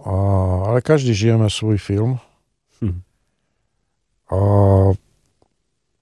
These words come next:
Speaker 1: možno aj o nás nejednou bude nejaký film. A věřím, že budeme zase niekomu příkladem, že by tak někdo chtěl žít, ano,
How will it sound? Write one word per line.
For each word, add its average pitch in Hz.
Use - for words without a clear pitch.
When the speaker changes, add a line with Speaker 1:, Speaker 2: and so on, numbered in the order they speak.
Speaker 1:
možno 101
aj 101
o -
nás 92
nejednou 95
bude 95
nejaký 92
film. 104
A 98
věřím, 95
že 90
budeme 98
zase 95
niekomu 107
příkladem, 101
že 92
by 90
tak 90
někdo 90
chtěl 92
žít, 85
ano, 87